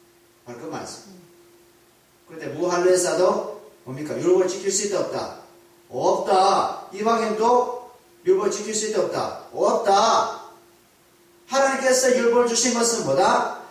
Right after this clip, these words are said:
자기 자신이 누구인지를 깨닫도록 하기 위해서. 누구 안에 태어났다? 아담 안에 태어났다. 첫사람 안에 태어났다. 육신의 종이다. 아멘. 육체의 종이다. 마귀의 종이다. 마귀의 노예다. 라는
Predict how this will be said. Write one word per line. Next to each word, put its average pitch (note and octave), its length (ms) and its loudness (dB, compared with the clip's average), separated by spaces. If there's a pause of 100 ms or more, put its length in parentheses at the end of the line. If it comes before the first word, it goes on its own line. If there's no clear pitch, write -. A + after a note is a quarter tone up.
(160)
자기 A3+ 320 0
자신이 B3 480 0
누구인지를 A3+ 840 -4
깨닫도록 A3+ 540 -6
하기 F#3 260 -10
위해서. - 360 -16 (880)
누구 D#3 180 -2
안에 F#3+ 140 0
태어났다? G3+ 640 -2 (260)
아담 F#3 500 2
안에 A3+ 520 0
태어났다. - 840 -6 (360)
첫사람 A3 540 0
안에 G3+ 240 0
태어났다. D#3 720 -2 (160)
육신의 A3 520 0
종이다. F3 800 0
아멘. F#3+ 460 -8 (140)
육체의 A3+ 440 2
종이다. E3+ 800 0
마귀의 A3+ 440 0
종이다. F3 800 0
마귀의 E3+ 420 -2
노예다. F#3+ 800 0
라는 G#3+ 260 2